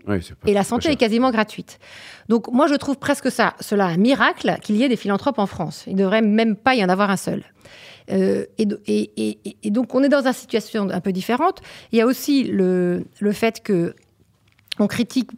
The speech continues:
Speaker 2: euh, beaucoup en France, euh, le système de réserve héréditaire pour que,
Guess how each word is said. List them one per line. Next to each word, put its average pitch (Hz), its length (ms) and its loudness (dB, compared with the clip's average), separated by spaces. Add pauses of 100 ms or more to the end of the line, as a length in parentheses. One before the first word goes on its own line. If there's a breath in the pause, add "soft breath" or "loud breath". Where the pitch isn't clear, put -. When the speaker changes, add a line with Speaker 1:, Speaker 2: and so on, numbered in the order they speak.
(160)
Speaker 2:
euh, 175 300 0
beaucoup 208 420 -2
en 180 120 2
France, 285 460 -2 (100)
euh, 175 540 0
le 175 120 0
système 220 400 -2
de 185 100 2
réserve 196 380 2
héréditaire 202 760 0
pour - 220 -10
que, 180 300 0